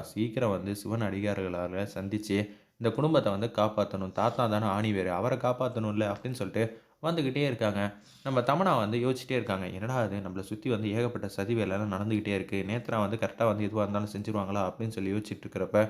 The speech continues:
நம்ம ராணி மாட்டுக்கு மாடிக்கு வந்து போறாங்க. என்னடா அது, இந்த எலுமிச்சம்பழத்தை எங்க வச்சாலும் உருண்டு உருண்டு இங்கேயே வந்துகிட்டே இருக்கே,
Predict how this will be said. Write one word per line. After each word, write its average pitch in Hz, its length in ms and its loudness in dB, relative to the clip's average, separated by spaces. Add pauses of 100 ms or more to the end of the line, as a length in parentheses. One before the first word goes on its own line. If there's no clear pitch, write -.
(280)
நம்ம 123 240 -2
ராணி 143 260 0
மாட்டுக்கு 101 380 -2
மாடிக்கு 117 360 2
வந்து 113 220 0
போறாங்க. 98 320 4 (340)
என்னடா 160 320 2
அது, 143 280 0
இந்த 104 160 -2
எலுமிச்சம்பழத்தை 113 600 0 (120)
எங்க 104 300 -2
வச்சாலும் 101 460 2
உருண்டு 139 380 0
உருண்டு 135 220 -2
இங்கேயே 123 300 0
வந்துகிட்டே 110 400 0
இருக்கே, 95 280 2